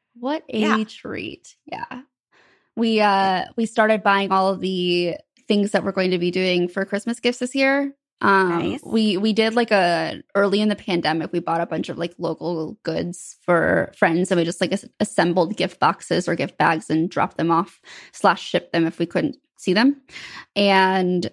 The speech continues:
Speaker 1: we, we just, like, dropped them on their front porch and then ran away. It was a, a very
Speaker 2: <laughs>
Speaker 1: early pandemic thing to do. It was really great. But we're doing it again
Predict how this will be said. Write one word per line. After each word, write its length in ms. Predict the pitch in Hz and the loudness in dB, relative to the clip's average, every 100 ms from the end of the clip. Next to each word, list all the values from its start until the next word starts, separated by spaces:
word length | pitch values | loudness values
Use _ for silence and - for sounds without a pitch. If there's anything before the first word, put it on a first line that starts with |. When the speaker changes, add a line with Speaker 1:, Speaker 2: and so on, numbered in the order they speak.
| _ | _
Speaker 1:
we, 200 | 240 254 | 4 4
we 140 | 208 | 2
just, 200 | 220 196 | 2 0
like, 200 | - - | -2 -2
dropped 320 | 220 208 180 - | -2 2 2 0
them 100 | 170 | 0
on 80 | |
their 80 | 165 | 0
front 280 | - 156 - | -2 -6 -4
porch 200 | 117 - | -6 -4
and 80 | - | -6
then 80 | - | -8
ran 160 | - | -10
away. 320 | - - 247 - | -8 -8 -8 -4
It 40 | |
was 180 | 190 185 | -4 -2
a, 300 | 165 151 220 247 | -2 0 -2 -6
a 60 | |
very 320 | 208 175 165 403 - - | -6 -2 0 0 -2 -12
Speaker 2:
<laughs> 220 | - - | -16 -2
Speaker 1:
early 260 | - - - | -2 0 -2
pandemic 500 | - - - - - | -2 -2 -2 -4 -4
thing 180 | - | -4
to 100 | - | -4
do. 200 | - - | -4 -2
It 40 | 120 | -2
was 160 | 220 | -2
really 160 | 175 107 | -4 -6
great. 240 | - - - - - - | -6 -8 -8 -16 -20 -12
But 80 | 277 | 0
we're 120 | 339 | 2
doing 240 | 339 339 359 | 4 2 2
it 100 | 370 | 2
again 680 | 339 233 220 220 220 220 | 2 2 2 2 0 -2